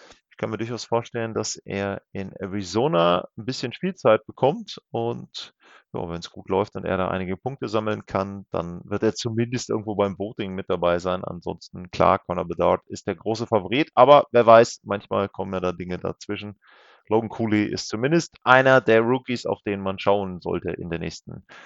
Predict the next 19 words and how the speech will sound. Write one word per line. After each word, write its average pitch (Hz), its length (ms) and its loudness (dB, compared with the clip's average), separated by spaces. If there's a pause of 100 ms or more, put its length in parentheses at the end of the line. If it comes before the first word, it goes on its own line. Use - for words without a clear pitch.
(240)
Saison. 135 680 8 (1160)
Ja, 104 220 -2 (100)
die 101 300 -10
Neuzugänge 127 1000 0
sind 120 300 2
da, 120 140 8
die 127 100 -2
Neuzugänge 113 760 -2
habe 113 220 -2
ich - 140 -8
erwähnt 110 400 -6
und 110 340 -2
die 104 280 -14
sorgen 151 380 0
dafür, 135 380 0
dass 131 320 0
die - 220 -6
Arizona 113 480 0
Coyotes 120 920 -6